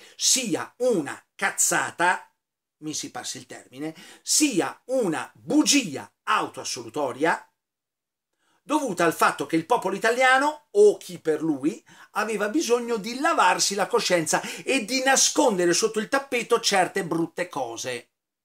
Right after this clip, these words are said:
Ci sono opere rispe-, allora, il fatto è questo qua. Per il colonialismo italiano, consiglio al,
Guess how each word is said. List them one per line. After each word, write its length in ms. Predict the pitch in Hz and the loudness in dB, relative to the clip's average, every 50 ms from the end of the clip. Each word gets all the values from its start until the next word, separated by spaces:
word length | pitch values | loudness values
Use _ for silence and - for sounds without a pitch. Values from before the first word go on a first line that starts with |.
| _ _ _ _ _ _ _ _ _ _ _ _ _ _ _ _ _ _ _ _ - - - - - - _ _ _ | _ _ _ _ _ _ _ _ _ _ _ _ _ _ _ _ _ _ _ _ -20 -20 -20 -20 -20 -20 _ _ _
Ci 200 | - - - 349 | -6 -2 2 2
sono 340 | - - 339 330 277 240 226 | 4 4 4 4 4 4 6
opere 580 | 214 208 208 208 208 277 262 262 254 254 - - | 6 6 6 4 4 2 2 2 0 -2 -6 -10
rispe-, 480 | 185 160 170 160 - - 190 165 - - | -8 -4 -4 -4 -4 -2 -4 -6 -6 -6
allora, 360 | - 170 160 151 127 113 - - _ _ _ _ - | -4 -2 -2 -2 -2 -4 -8 -14 _ _ _ _ -16
il 120 | 180 165 | -8 -2
fatto 220 | - 233 233 220 | 0 0 2 0
è 20 | 202 | -2
questo 240 | 165 160 - 139 - | -2 -2 -6 -6 -8
qua. 180 | 127 123 - - | -12 -14 -8 -2
Per 200 | - 330 339 320 | 0 0 2 2
il 140 | 294 214 | 0 0
colonialismo 720 | - - 233 220 220 208 196 190 196 233 233 180 190 180 156 | 0 2 2 2 4 2 2 0 0 -2 -2 -2 0 0 0
italiano, 720 | 143 - 151 123 120 147 208 240 226 196 156 131 117 - _ | -2 -2 -6 -6 -2 2 2 4 4 4 2 -2 -6 -12 _
consiglio 760 | - 160 156 135 - - 208 220 202 165 147 135 127 - _ | -10 -8 -4 -2 -2 -2 -2 -4 -4 -4 -2 -2 -4 -4 _
al, 280 | - 165 170 160 143 | -2 0 0 0 0